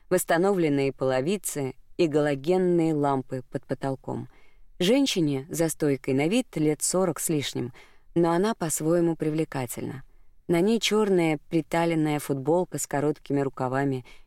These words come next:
черные брюки и барменский фартук, крепко завязанный вокруг талии. Ее темные волосы собраны в хвост. Увидев Софи, она подходит к стойке, кладет на нее руки,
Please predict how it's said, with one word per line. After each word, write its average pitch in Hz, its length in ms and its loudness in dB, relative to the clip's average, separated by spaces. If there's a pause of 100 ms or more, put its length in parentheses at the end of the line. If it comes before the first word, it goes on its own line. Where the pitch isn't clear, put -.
(100)
черные 165 460 2
брюки 147 520 -2 (260)
и 160 120 0
барменский 147 680 0
фартук, - 520 -8 (240)
крепко 156 360 0
завязанный 139 520 0
вокруг 135 360 -4
талии. 123 440 -10 (360)
Ее 202 220 2
темные 180 360 2
волосы 170 440 0
собраны 139 420 0
в - 60 -8
хвост. - 480 -10 (480)
Увидев 202 420 0
Софи, 254 520 -2 (760)
она 180 220 2
подходит 180 480 -4
к - 80 -14
стойке, 175 560 -2 (360)
кладет 175 460 2
на 151 100 2
нее 135 340 2
руки, 160 440 -6